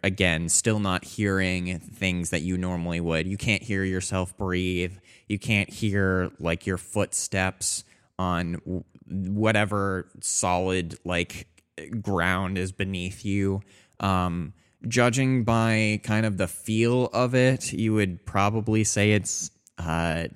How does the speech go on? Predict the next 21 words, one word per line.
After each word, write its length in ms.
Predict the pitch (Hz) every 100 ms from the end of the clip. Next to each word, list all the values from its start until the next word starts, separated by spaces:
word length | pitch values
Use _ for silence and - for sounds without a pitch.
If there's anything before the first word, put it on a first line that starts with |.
| -
it, 220 | 95 -
it 160 | 113 110
sa-, 260 | - 117 -
it 160 | 131 123
seems 420 | - 185 180 165
a 60 | 127
little 380 | 131 120 117
more, 720 | 110 110 107 104 95 95 95 -
uh, 100 | 107
or 80 | -
a 40 | 120
little 260 | 139 127
less 240 | 117 104 -
forgiving 760 | - 113 113 107 104 95 95
than 280 | 95 92 95
wood, 380 | 98 92 85 90
so 120 | 95
you, 180 | 98 95
m-, 200 | 107 107 -
possibly 580 | - 95 - 92 101 98
stone. 680 | - - 104 113 120 131